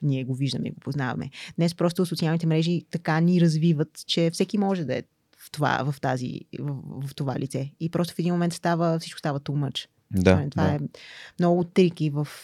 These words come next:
Speaker 1: а, и, и точно като <laughs> фалшивите новини понякога ние сме в ролята на бабите във Facebook, дето не могат много да са наясно кое е окей, кое не. В смисъл, ние много често сме в тази роля, просто не си даваме сметка.
Speaker 2: М.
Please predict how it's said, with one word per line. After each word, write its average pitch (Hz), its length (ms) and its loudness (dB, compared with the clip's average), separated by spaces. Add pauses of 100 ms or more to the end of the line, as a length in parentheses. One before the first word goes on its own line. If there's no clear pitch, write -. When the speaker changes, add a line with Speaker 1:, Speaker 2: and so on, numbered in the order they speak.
Speaker 1:
а, 120 300 -4 (460)
и, 160 280 -6
и 185 60 -4
точно 254 220 2
като 247 260 0 (720)
<laughs> - 0 - (240)
фалшивите 208 440 6
новини 180 380 6
понякога 170 640 4 (320)
ние 185 180 6
сме 175 200 4
в 165 160 2 (120)
ролята 165 400 6
на 156 500 6
бабите 160 400 6
във 151 160 2
Facebook, 156 360 6
дето 156 240 4
не 156 80 4
могат 147 260 4
много 143 200 2
да 143 100 2
са - 100 -4
наясно 135 460 0 (540)
кое 143 200 2
е 135 60 2
окей, - 260 0
кое - 180 -6
не. - 140 -12
В - 40 -18
смисъл, 180 280 2
ние 180 140 4
много 170 200 4
често 170 160 4
сме 175 120 4
в 165 40 0
тази 156 160 4
роля, 156 140 4
просто 151 260 -6
не 156 80 0
си 151 120 -4
даваме 143 260 0
сметка. - 360 -6 (160)
Speaker 2:
М. 117 280 10